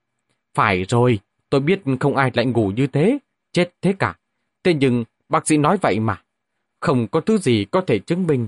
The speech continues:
thân phận, trong túi quần chỉ có ít tiền, và đúng rồi, lòng bàn tay còn có một vệt máu không lớn, chắc là vô ý cắt phải, không để chứng minh là bị tấn công được cả. Nhưng quần áo trên người có dấu vết bị kéo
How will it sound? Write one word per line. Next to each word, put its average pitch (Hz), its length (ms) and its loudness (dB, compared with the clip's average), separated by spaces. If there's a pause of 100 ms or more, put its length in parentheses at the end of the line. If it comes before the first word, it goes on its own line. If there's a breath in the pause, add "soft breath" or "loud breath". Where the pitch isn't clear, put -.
thân 117 200 -2
phận, 120 220 -2 (460)
trong 135 160 0
túi 160 280 -2
quần 113 300 0
chỉ 123 100 -2
có 165 140 -2
ít 202 240 0
tiền, 113 240 0 (280)
và 143 160 0
đúng 156 340 -2
rồi, 123 280 2 (300)
lòng 135 220 0
bàn 139 180 0
tay 208 340 0
còn 143 160 0
có 185 120 0
một 123 300 0
vệt 117 200 2
máu 131 300 0
không 110 260 -2
lớn, 175 280 2 (420)
chắc - 180 -2
là 123 140 2
vô 120 240 0
ý 143 280 -2
cắt 233 200 -2
phải, 98 240 -2 (360)
không 156 180 -2
để 117 140 0
chứng 175 240 -2
minh 123 320 -2
là 113 140 0
bị 123 140 0
tấn 202 260 -2
công 185 260 0
được 117 220 0
cả. 92 220 -4 (560)
Nhưng 131 280 2
quần 127 300 0
áo 156 260 -2
trên 190 200 2
người 113 300 2
có 131 120 0
dấu 160 240 -2
vết 240 180 -2
bị 127 220 0
kéo 185 180 0